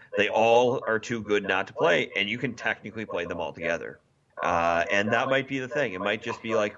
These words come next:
we knew Metron was the best figure, period. We knew Nightcrawler was the best figure, period. They have no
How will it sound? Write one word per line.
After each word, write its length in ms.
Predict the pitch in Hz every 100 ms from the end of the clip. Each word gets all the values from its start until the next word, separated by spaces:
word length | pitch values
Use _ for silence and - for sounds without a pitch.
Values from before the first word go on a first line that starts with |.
| -
we 120 | 101
knew 140 | 98 110
Metron 380 | 107 - 110
was 100 | 110
the 60 | 104
best 180 | 98 -
figure, 260 | 107 104 107
period. 420 | 98 90 95 107
We 140 | 90
knew 160 | 87 98
Nightcrawler 420 | 98 104 107 101
was 140 | 104 95
the 60 |
best 180 | 92 -
figure, 240 | 101 95
period. 540 | 87 - 104 90 90 92
They 100 | 90
have 160 | 87
no 600 | 85 87 98 92 101 107